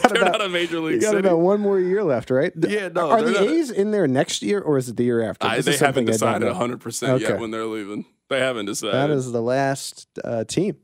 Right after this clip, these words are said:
Speaker 2: Yeah, I
Speaker 1: right?
Speaker 2: got
Speaker 1: They,
Speaker 2: Oklahoma
Speaker 1: they're done.
Speaker 2: City here. So you're still on the fence. You're still fifty-fifty on if you're taking the Chiefs and the Bills. Yeah, you haven't made your official prediction. I'm not putting you on the spot. I just want to
Speaker 1: I,
Speaker 2: make sure.
Speaker 1: you know, I, I hate to say it. I, I think I'm leaning Buffalo. I have it as a coin flip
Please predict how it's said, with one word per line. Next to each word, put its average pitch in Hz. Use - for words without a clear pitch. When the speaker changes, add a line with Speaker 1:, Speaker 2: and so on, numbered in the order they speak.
Speaker 2:
Yeah, 120
I -
Speaker 1:
right? 135
Speaker 2:
got 131
Speaker 1:
They, 123
Speaker 2:
Oklahoma 120
Speaker 1:
they're 117
done. 143
Speaker 2:
City 87
here. 92
So 160
you're 190
still 196
on 175
the 151
fence. 135
You're 139
still 160
fifty-fifty 123
on 107
if 107
you're 113
taking 107
the 101
Chiefs 104
and 95
the 85
Bills. 73
Yeah, 82
you 117
haven't 113
made 107
your 101
official 107
prediction. -
I'm 135
not 165
putting 160
you 139
on 123
the 107
spot. 98
I 92
just -
want 143
to 226
Speaker 1:
I, 233
Speaker 2:
make -
sure. 95
Speaker 1:
you 139
know, 139
I, 139
I 131
hate 180
to 139
say 151
it. 117
I, -
I -
think 160
I'm 135
leaning 139
Buffalo. 165
I 151
have 220
it 147
as 117
a 110
coin 180
flip 185